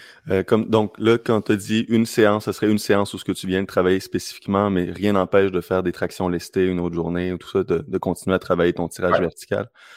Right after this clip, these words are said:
Speaker 1: Ouais, ça, c'est quelque chose qui m'a beaucoup aidé, là, quand, quand j'avais lu dans ta publication de, de aussi choisir les bons, euh, les bons exercices et de, il y a, on n'a pas besoin de beaucoup d'exer-, d'exercices. Tu sais, quand,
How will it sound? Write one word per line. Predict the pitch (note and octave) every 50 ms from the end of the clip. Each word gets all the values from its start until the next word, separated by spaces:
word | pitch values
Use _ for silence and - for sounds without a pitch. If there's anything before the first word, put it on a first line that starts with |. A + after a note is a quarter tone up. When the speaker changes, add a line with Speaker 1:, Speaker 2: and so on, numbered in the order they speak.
| - - _ -
Speaker 1:
Ouais, | F#2+ F#2+ F#2
ça, | - - A#2+ G#2+
c'est | - G#2+
quelque | - F#2+ -
chose | - - G#2+ G2+ -
qui | - G2
m'a | F#2+ F#2
beaucoup | F2+ F2+ F#2+ - - -
aidé, | G#2 F#2 F2+ F#2+ G#2
là, | G#2 G2+ G2+ G2 - - - _ _ -
quand, | - G2+ F#2+
quand | - G2+ F#2
j'avais | F#2+ F#2 F2+ F2+ F2+
lu | G2 F#2+
dans | F#2+ F2+
ta | - F2+
publication | - - F#2+ F2+ - F#2+ F2 - - - G2
de, | F#2 F#2 E2+ E2+ F2
de | F2+ F2+
aussi | F2+ F#2 - - - A2 A2 A2 - _ _ _ _ _ _ _
choisir | - - - G#2 G2+ G2 F#2 F#2 G2 G#2 G2
les | G2 F#2+ F#2+
bons, | F2+ F2 F#2+ G2 G2 F2+ -
euh, | - F2 E2+ - -
les | F2+ F#2
bons | F#2 F#2+ G2 F#2+ G2+
exercices | G2 F2+ F2+ F2 - - A2+ A2+ B2 - - -
et | G2 F#2+
de, | F#2 F2+ F2 - _ _ _ _ _ _ _ _ _ _ _ _ _ _ -
il | F#2+
y | F#2+
a, | F#2 F#2+ -
on | - F#2+
n'a | F#2+ F2+
pas | - B2+
besoin | A#2 G#2+ G2 G2+ G#2 G#2
de | F#2+ F#2
beaucoup | F2 F2 F2 G2+ G2 - - A2+
d'exer-, | G2+ G2 F#2 F2 F2+ F2+ -
d'exercices. | F2 F2+ F#2+ F#2+ F2+ F2 E2+ - - - A2 G#2 -
Tu | -
sais, | - G#2+
quand, | - - G2 F#2 F2 -